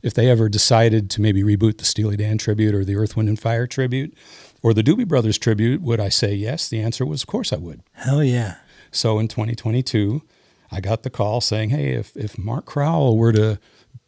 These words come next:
Speaker 1: do this, would you be interested in rebooting the Steely Dan tribute?" And I said, "Hell yeah."
Speaker 2: Hell yeah.
Speaker 1: So in twenty twenty-two, we started doing that again.
Speaker 2: Nice.
Speaker 1: So I'm still playing with these same guys that I've been playing with for decades now, and it's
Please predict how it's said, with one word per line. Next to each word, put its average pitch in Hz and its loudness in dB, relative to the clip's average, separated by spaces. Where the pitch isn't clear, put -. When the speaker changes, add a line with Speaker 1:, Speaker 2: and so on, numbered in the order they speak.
Speaker 1:
do 131 6
this, 107 -2
would 101 0
you 117 2
be 117 0
interested 104 -4
in 123 -4
rebooting 107 -2
the 113 0
Steely 117 0
Dan 123 0
tribute?" 104 -4
And 113 -8
I 110 -12
said, 117 -8
"Hell 294 2
yeah." - -2
Speaker 2:
Hell 160 6
yeah. 180 8
Speaker 1:
So 139 6
in 131 6
twenty 127 6
twenty-two, 127 4
we 113 0
started 110 -2
doing 123 0
that 214 -2
again. 90 0
Speaker 2:
Nice. 104 -2
Speaker 1:
So 110 4
I'm 113 4
still 131 2
playing 123 2
with 120 0
these 110 -4
same 120 -2
guys 117 -2
that 110 4
I've 107 2
been 110 2
playing 113 0
with 107 -2
for 135 -2
decades 104 -2
now, 90 -2
and 82 -6
it's 101 -8